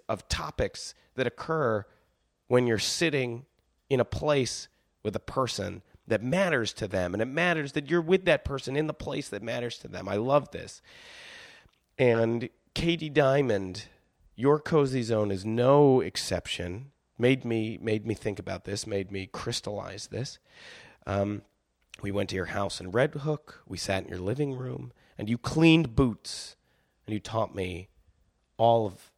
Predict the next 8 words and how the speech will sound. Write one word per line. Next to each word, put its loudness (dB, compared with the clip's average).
the -2
important -6
facts, -6
the -2
art 0
and -6
the -4
science 0